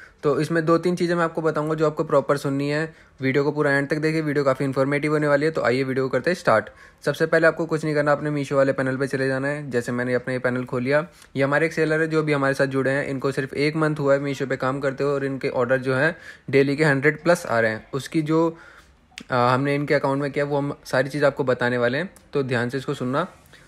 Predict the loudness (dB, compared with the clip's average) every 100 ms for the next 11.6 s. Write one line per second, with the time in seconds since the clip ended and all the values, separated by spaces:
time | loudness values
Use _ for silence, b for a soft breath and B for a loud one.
0 | -6 0 0 0 0 2 2 6 6 4
1 | 4 4 4 2 0 0 -2 -2 0 2
2 | 2 -2 -2 -2 0 0 0 -2 -4 0
3 | 2 2 2 -4 -6 -4 -4 -2 0 0
4 | 0 4 4 4 2 -2 0 0 -2 -4
5 | b b b -6 -2 0 0 2 2 2
6 | 2 2 2 2 4 4 4 0 -2 -2
7 | -4 -2 -2 -2 -6 -4 -4 -6 -4 0
8 | 2 0 -2 -4 -2 0 0 0 2 6
9 | 6 4 2 2 2 0 2 0 2 0
10 | 0 -2 -2 -4 -4 -2 0 -2 -2 -2
11 | 0 0 2 4 4 4